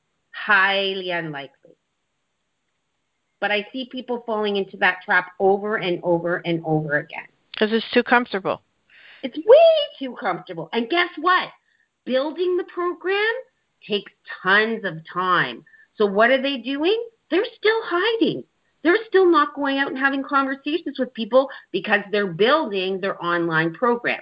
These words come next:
Speaker 2: Mm-hmm.
Speaker 1: So it creates that illusion of being busy and working hard,
Speaker 2: Mm-hmm.
Speaker 1: but they're not getting any clients.
Speaker 2: You're up. No results.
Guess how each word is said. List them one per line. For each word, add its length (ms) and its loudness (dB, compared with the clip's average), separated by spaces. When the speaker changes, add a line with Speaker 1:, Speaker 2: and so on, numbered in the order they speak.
Speaker 2:
Mm-hmm. 280 -2
Speaker 1:
So 100 6
it 140 2
creates 480 -4
that 120 4
illusion 800 0
of 180 -4
being 320 -2
busy 380 -4
and 140 -10
working 420 -2
hard, 880 0
Speaker 2:
Mm-hmm. 400 -2
Speaker 1:
but 100 -2
they're 140 -4
not 200 0
getting 220 -10
any 180 -4
clients. 400 -2
Speaker 2:
You're 160 2
up. 200 4
No 260 2
results. 500 0